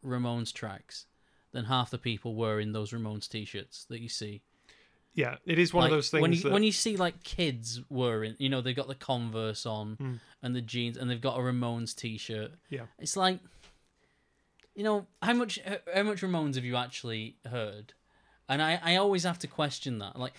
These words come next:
Speaker 1: if I see an Iron Maiden t-shirt,
Speaker 2: Hmm.
Speaker 1: I know that that person has listened to Iron Maiden's music. I know that that person's probably been to watch Iron Maiden.
Speaker 2: Yeah.
Speaker 1: You can't go and watch the Ramones. I get that.
Speaker 2: Hmm.
Speaker 1: But it's, it's a fashion item now.
Speaker 2: Yeah, I
Speaker 1: It's
Speaker 2: think
Speaker 1: not for fans anymore.
Speaker 2: the iconography has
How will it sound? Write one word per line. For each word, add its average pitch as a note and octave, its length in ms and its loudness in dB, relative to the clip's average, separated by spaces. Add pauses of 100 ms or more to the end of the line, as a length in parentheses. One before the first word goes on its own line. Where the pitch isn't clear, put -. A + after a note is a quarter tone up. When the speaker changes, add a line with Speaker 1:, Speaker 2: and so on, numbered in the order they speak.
(140)
Speaker 1:
if A#3 140 0
I C4 140 2
see A#3 180 2
an G#3 80 2
Iron G3 220 2
Maiden C3+ 320 2
t-shirt, G2+ 540 -8
Speaker 2:
Hmm. B2 200 -4 (720)
Speaker 1:
I F3+ 140 10
know F3+ 340 10
that C3+ 200 0
that B2 220 0
person A#2 500 2
has A#2 160 -4
listened B2 300 -2
to - 120 -8
Iron A2+ 180 -2
Maiden's G#2+ 300 -4
music. A#2 240 -4
I D3 60 0
know D#3+ 220 4
that C#3+ 100 2
that C3+ 180 0
person's C3 300 -2
probably B2 240 0
been A#2+ 200 -2
to B2 120 -6
watch A#2 320 -6
Iron G#2+ 240 -6
Maiden. G#2+ 360 -14
Speaker 2:
Yeah. C#3+ 160 -6 (360)
Speaker 1:
You D3 100 -4
can't G3 260 6
go D3+ 60 6
and C3+ 100 4
watch B2 200 -2
the B2+ 60 -2
Ramones. A2 260 -4 (100)
I A#2 100 -2
get A2+ 300 0
that. G#2 160 -12 (260)
Speaker 2:
Hmm. C3+ 80 -6
Speaker 1:
But B2+ 240 4 (400)
it's, - 380 -2
it's D3+ 240 -2
a D#3+ 60 2
fashion E3+ 600 0
item B2 440 -2
now. G#2 160 -8 (240)
Speaker 2:
Yeah, D#3 220 0 (180)
I F3+ 80 -4
Speaker 1:
It's D3+ 80 0
Speaker 2:
think G3 160 4
Speaker 1:
not E3 260 6
for - 160 -4
fans D3+ 440 0
anymore. A2 260 -6
Speaker 2:
the F3 140 6
iconography D#3+ 840 4
has A#2+ 260 0